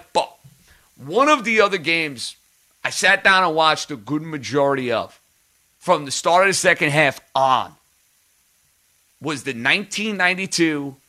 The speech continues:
regional final between Kentucky and Rick Pitino's team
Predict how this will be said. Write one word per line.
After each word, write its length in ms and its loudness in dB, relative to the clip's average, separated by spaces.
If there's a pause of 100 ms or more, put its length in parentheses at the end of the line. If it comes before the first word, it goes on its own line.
(340)
regional 640 0
final 540 0 (840)
between 440 -4
Kentucky 680 -2
and 120 -6
Rick 180 -4
Pitino's 540 -2
team 380 -8